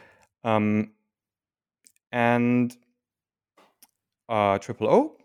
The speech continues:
says that a sensual object can never directly connect to another sensual object. There's always a real object in between.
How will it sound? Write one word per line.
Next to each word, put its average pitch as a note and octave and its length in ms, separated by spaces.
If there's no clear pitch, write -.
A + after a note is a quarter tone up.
says A2 680
that G2+ 380
a F#2+ 160
sensual G#3+ 540
object B2 920
can A2 220
never A2 340
directly G2 720
connect F2+ 500
to F2+ 140
another E2+ 300
sensual - 460
object. - 440
There's F#2+ 180
always G#2+ 260
a F#2+ 40
real F#2 400
object - 380
in A2 80
between. B2 500